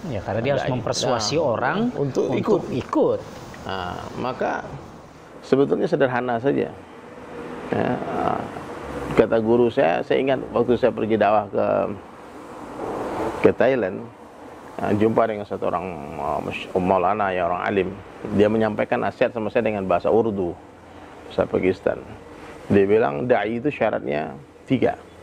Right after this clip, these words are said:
Speaker 2: Yang pertama, bol mitaho."
Speaker 1: Bol mitaho.
Speaker 2: Nah, itu bahasa Urdu, bahasa Pakistan. Dia bilang, "Lisannya harus manis."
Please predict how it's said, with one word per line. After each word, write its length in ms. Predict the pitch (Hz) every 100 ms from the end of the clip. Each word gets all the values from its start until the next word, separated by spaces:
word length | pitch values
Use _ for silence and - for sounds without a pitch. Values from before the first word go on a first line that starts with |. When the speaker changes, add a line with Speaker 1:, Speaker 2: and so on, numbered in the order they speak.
| - - - - - - - - -
Speaker 2:
Yang 160 | 107 101
pertama, 540 | 107 110 117 82 -
bol 640 | - 98 110 131 156 165 -
mitaho." 720 | 113 113 - 135 123 113 95 - - - -
Speaker 1:
Bol 240 | 120 151 165
mitaho. 480 | 143 - 147 113 107
Speaker 2:
Nah, 320 | 90 67 64
itu 80 | -
bahasa 280 | 117 -
Urdu, 360 | 110 117 113 107
bahasa 480 | 90 92 98 90 82
Pakistan. 600 | - 95 104 85 76 73 - - 101
Dia 160 | 98
bilang, 320 | 98 123 135
"Lisannya 480 | 117 123 117 139 147
harus 160 | 143 123
manis." 320 | 135 120 -